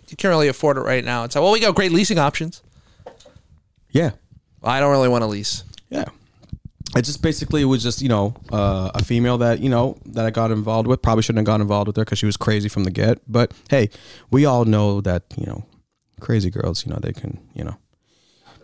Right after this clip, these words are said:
Speaker 2: yeah, happens. So, I, I mean, my intention was obviously not to be exclusive with this person or anything like that, but I don't like to communicate, you know, um,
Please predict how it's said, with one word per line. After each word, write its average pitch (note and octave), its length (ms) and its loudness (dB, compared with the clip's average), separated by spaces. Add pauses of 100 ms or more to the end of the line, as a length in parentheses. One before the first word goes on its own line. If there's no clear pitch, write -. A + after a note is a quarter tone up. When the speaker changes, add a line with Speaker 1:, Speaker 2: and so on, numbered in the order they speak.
(240)
Speaker 2:
yeah, - 160 -6
happens. - 480 -8 (360)
So, C3+ 520 2 (960)
I, B2 160 0
I B2+ 60 2
mean, A#2+ 160 6
my A2 100 4
intention A2+ 400 2
was G2 240 2
obviously G2 380 -2
not F#2 220 0
to F2+ 120 -4
be F2 340 -2
exclusive G2+ 680 0
with F#2 100 -4
this F2+ 140 -4
person F#2+ 420 -2
or F#2+ 100 0
anything F#2+ 280 -2
like F2+ 140 -2
that, D#3+ 280 2
but G#2+ 280 0 (640)
I A#2 520 2 (160)
don't A#2 260 2
like A2 300 2
to G#2 520 2
communicate, G#2+ 680 2 (420)
you A2 100 2
know, F#2+ 440 0
um, F#2+ 580 -4